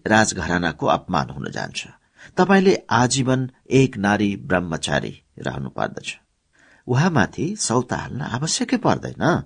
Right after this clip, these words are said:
यी सब कुरामा तपाईँको मन्जुरी छ भने ठिक भयो। लौ, अब बिन्ती पत्र लेख्नुहोस्।" "कसलाई?" "शाहजादीको हजुरमा।" "किन? के भनेर बिन्ती पत्र चढाउने?" "उहाँसित तपाईँको विवाह गर्ने प्रबल इच्छा छ भने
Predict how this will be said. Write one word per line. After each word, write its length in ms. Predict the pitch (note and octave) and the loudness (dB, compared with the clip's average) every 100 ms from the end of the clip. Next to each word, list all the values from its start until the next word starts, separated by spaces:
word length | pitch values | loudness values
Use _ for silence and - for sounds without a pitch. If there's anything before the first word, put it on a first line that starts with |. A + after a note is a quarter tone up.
| _ _ _ _ _ - | _ _ _ _ _ -2
यी 80 | F3+ | 0
सब 300 | - A#3+ A#3+ | 2 2 2
कुरामा 320 | F#3+ F3+ E3 | 2 4 2
तपाईँको 420 | C#3 G#2+ G#2 G#2 | 0 0 0 -2
मन्जुरी 420 | E2+ F2 F2 F2 | -4 -4 -2 -4
छ 140 | D#2 C#2 | -4 -4
भने 300 | C#2 F2+ C#3+ - - | -4 -4 -6 -8 -6
ठिक 220 | - C#2+ | -2 -2
भयो। 180 | - - _ _ | -6 -20 _ _
लौ, 120 | G2+ D#2+ - _ - | -2 -2 -4 _ -4
अब 160 | F#2 E2+ | -2 2
बिन्ती 240 | G#2 - | 0 -2
पत्र 280 | C#2+ - - | -12 -14 -16
लेख्नुहोस्।" 520 | - - A1+ - - _ _ _ - | -16 -16 -12 -10 -10 _ _ _ -4
"कसलाई?" 360 | F3 - C#2 - _ _ _ _ _ | -2 -2 -6 -12 _ _ _ _ _
"शाहजादीको 640 | - G#3+ A3+ F#3+ G2 E2+ C2+ | 0 2 4 4 2 -2 -8
हजुरमा।" 480 | C#2 A#1+ B1+ C#2+ A#2 - _ _ _ _ - | -8 -8 -8 -6 -6 -8 _ _ _ _ -2
"किन? 380 | A#3+ F2+ F2+ - _ _ _ _ | 0 0 -2 -4 _ _ _ _
के 140 | - A#3+ | 4 4
भनेर 300 | B2 G2 E2+ | 4 2 -2
बिन्ती 280 | E2+ - | -6 -8
पत्र 240 | - C2+ C2+ | -12 -12 -12
चढाउने?" 520 | - - A1+ - - _ _ _ _ _ | -10 -10 -14 -18 -20 _ _ _ _ _
"उहाँसित 480 | A2 B2 F3+ - D3+ | 2 4 2 0 -2
तपाईँको 460 | F3 C#3 A#2 A2+ G#2+ | 0 2 2 2 0
विवाह 320 | F#2 A2 A#2+ | 2 4 4
गर्ने 280 | G2 F#2+ A2+ | 2 0 0
प्रबल 400 | - A#2 A#2+ G#2 | 0 2 4 2
इच्छा 280 | F#2 - D#2+ | -2 -4 -4
छ 160 | - | -4
भने 360 | D#2+ C2+ C#2 C3 | -6 -6 -2 -2